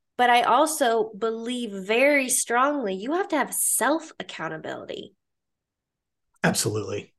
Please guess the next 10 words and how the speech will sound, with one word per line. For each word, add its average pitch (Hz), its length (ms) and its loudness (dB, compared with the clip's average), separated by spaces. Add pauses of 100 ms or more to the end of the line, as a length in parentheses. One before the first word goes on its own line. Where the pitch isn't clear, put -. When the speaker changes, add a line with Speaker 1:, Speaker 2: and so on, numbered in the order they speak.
(120)
Speaker 1:
Yeah. 262 460 0 (340)
Well, 359 240 6
for - 160 2
example, 277 520 2
something 240 380 -2
I 214 180 0
did 214 220 0
this, 214 400 0
this 170 400 0
month, 190 420 -2